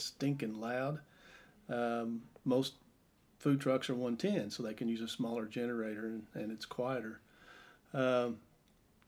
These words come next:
so the biggest thing I would tell somebody that's starting, uh, any food truck is research the fire out of it. I was at, at a, um,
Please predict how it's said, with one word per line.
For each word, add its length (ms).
so 180
the 80
biggest 380
thing 220
I 120
would 240
tell 200
somebody 480
that's 200
starting, 500
uh, 180
any 200
food 240
truck 300
is 140
research 580
the 120
fire 460
out 80
of 160
it. 80
I 140
was 200
at, 160
at 260
a, 240
um, 460